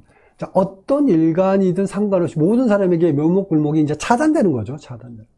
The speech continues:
그래서 이제 을목이 편관이, 이제 기토일간 같은 경우, 이제 을목이 편관이죠. 기토일간은.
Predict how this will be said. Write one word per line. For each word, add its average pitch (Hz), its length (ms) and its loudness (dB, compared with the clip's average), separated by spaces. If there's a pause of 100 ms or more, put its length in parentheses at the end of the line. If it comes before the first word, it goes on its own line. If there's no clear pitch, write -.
(340)
그래서 165 240 0
이제 180 240 0
을목이 190 880 2
편관이, 220 640 0
이제 147 160 -4
기토일간 170 460 -2
같은 117 340 -8
경우, 139 320 -12 (420)
이제 135 120 -4
을목이 180 500 2
편관이죠. 165 520 0
기토일간은. 135 540 -4